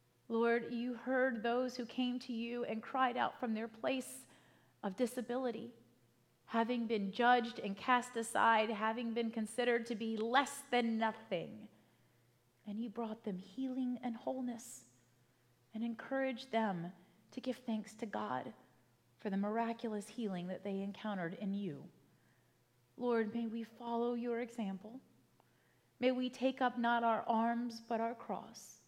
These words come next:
May we lay down the things that cause us to become obstacles to others and instead open up our hearts and our minds that we might be vessels of your healing grace.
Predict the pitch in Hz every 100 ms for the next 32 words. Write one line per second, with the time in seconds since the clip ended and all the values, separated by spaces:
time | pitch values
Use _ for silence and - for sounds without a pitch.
0 | _ _ _ _ _ _ _ 254 269 269
1 | 254 - - - - 262 277 254 247 247
2 | 240 233 233 254 247 247 240 247 240 -
3 | - 254 254 247 247 - - 220 226 -
4 | 254 240 233 240 233 226 233 233 226 -
5 | 233 220 226 226 - - - _ _ _
6 | _ 220 220 226 - 247 233 214 240 254
7 | 233 233 240 226 - 262 - - - 214
8 | 220 214 190 185 214 - - - _ _
9 | _ _ _ - - 220 262 254 254 -
10 | 226 233 240 233 - - _ _ _ _
11 | _ _ _ _ 214 220 220 233 214 214
12 | - - 190 214 202 214 196 196 185 175
13 | - - - -